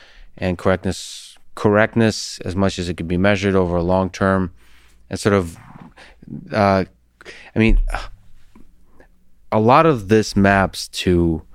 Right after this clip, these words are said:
incentivizing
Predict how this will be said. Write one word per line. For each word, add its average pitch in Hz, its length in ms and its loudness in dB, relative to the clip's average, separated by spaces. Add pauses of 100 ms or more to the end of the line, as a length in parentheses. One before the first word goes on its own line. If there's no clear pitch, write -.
(1080)
incentivizing 98 1200 2